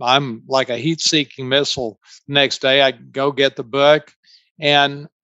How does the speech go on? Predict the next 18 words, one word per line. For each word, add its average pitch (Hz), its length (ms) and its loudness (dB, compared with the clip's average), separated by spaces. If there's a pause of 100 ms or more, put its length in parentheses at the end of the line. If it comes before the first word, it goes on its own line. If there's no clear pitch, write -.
I 131 140 -2
start 127 320 2
reading 165 380 2
it. 135 260 -2
And 143 180 -8
then 208 200 4
I 190 120 4
discover 139 560 -2
the 120 140 -14
problem. 160 680 -2 (560)
The 139 80 -2
book 175 220 2
says 151 300 0
there's 135 260 -2
a 117 80 -10
secret 165 680 0
for 131 220 -8
success, 127 840 0